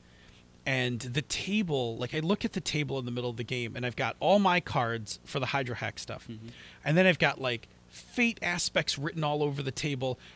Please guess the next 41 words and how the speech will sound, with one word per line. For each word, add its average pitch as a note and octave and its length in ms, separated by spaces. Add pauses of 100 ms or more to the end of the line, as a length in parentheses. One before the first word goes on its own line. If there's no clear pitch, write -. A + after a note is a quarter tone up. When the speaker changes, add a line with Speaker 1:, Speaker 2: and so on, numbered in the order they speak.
(140)
Speaker 1:
and A#2 340
fate - 420
tokens G3 560
all E3 220
over D#3+ 260
the D3+ 80
place. D3 360
And D3+ 80
I'm C#3+ 140
like, C3+ 300 (320)
"Holy, A3 760
like, C#3+ 260 (440)
this B3+ 180
game's C3+ 320
a A#2 100 (320)
beast - 600
to F#3 120
run." F3+ 420
Speaker 2:
Hmm. C3 60
Speaker 1:
Like, C#3 220 (140)
there's G3+ 260
so - 360
much G3+ 240
stuff - 320
going G3+ 280
on A3 240
here. A2 320 (680)
Uh, C3 240
and D#3 200
that's G3 260
where F3+ 100
I D#3 60
was D3 180
like, C3+ 280
"Oh, B2 380 (360)
I - 80
should D#3+ 400
really E3 300
consider C3 480
that, B2+ 180 (280)
that C3+ 220